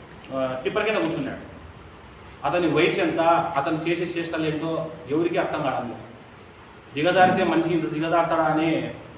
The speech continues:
అతన్ని చూస్తేనే అర్థమవుతుంది ఎవరికైనా కానీ. ఇంకా నేను టీడీపీ సీనియర్ నాయకుడిని, ఇంకా పార్టీ విషయానికి వస్తే నేను టీడీపీ సీనియర్ నాయకుడిని, నేను ఎప్పటి నుంచో నేను ఇది చేస్తానా అది చేస్తానా అని.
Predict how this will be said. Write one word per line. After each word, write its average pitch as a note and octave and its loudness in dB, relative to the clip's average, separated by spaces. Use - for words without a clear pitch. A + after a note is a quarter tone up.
అతన్ని E3 -2
చూస్తేనే G#3+ 6
అర్థమవుతుంది C#3 -2
ఎవరికైనా B2+ -8
కానీ. A2+ -10
ఇంకా F3 8
నేను D#3+ 2
టీడీపీ F3 -2
సీనియర్ D#3+ 0
నాయకుడిని, D3 0
ఇంకా D3 -4
పార్టీ F3 2
విషయానికి D#3+ 0
వస్తే E3+ -2
నేను D3+ -4
టీడీపీ E3 -2
సీనియర్ D#3 -4
నాయకుడిని, D3 0
నేను D3 0
ఎప్పటి D3 -4
నుంచో D#3 0
నేను C3+ -4
ఇది C#3+ -6
చేస్తానా C#3 -4
అది C#3 -2
చేస్తానా B2 -6
అని. A2 -10